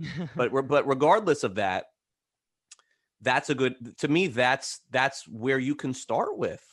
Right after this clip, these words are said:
Speaker 2: Like, like
Speaker 1: Mm-hmm.
Speaker 2: Brian Anderson, who everyone wants to give a long-term contract extension to, and,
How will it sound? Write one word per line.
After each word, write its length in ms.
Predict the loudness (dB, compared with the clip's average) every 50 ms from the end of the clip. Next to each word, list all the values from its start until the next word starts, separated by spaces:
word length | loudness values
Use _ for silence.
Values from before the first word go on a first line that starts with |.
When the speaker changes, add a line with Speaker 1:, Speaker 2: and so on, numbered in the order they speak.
| _
Speaker 2:
Like, 220 | -8 -8 -8 -6 -6
like 140 | -6 -6 -6
Speaker 1:
Mm-hmm. 80 | -4 -6 -4
Speaker 2:
Brian 280 | -2 -2 -2 -2 -2
Anderson, 540 | 0 0 0 -2 -4 -6 -6 -8 -8 -6 -6
who 160 | -4 0 0
everyone 320 | 0 0 0 -2 -2 -2 -2
wants 220 | -4 -4 -4 -6
to 80 | -10 -8
give 160 | -8 -4 -4
a 100 | -4 -4
long-term 400 | -2 -4 -4 -4 -4 -6 -8 -8
contract 460 | -6 -6 -6 -6 -4 -6 -6 -6 -8
extension 440 | -12 -12 -10 -10 -10 -8 -10 -12 -12 -10
to, 320 | -10 -10 -8 -10 -12 -14 _ _ _ _ _ _ _ _ _ _ _ _ _ -10
and, 720 | -8 -6 -4 -4 -4 -2 -4 -4 -4 -6 -6 -8 -10 -12